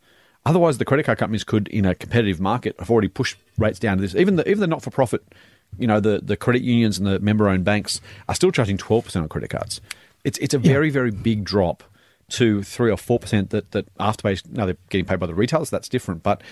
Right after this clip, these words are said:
Speaker 1: to some degree, they're still taking a decent amount of credit risk with a, uh, it's not, it's not a bad balance sheet, but it's not as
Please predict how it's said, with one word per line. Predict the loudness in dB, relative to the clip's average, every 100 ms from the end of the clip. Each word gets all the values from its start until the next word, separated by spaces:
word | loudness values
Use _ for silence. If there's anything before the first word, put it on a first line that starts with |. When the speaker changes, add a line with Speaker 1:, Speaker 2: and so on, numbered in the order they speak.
| -20 -14 -4
Speaker 1:
to | 0
some | 2
degree, | 2 2
they're | 0
still | -2
taking | -2 0 -2
a |
decent | 0 -2 2
amount | 2 2
of |
credit | 0 -4 -4
risk | -6 -6
with | -2 2
a, | 2 0 -4 -20 -20 -20 _ _ _ _ _
uh, | -12 -8 -6 -6 -10
it's | -10 -4
not, | -2
it's | -2 -2
not |
a | -4
bad | -2 -2 0
balance | -2 -4
sheet, | -2 -2 0
but | 0
it's | 2
not | 2 2
as | 2 0 0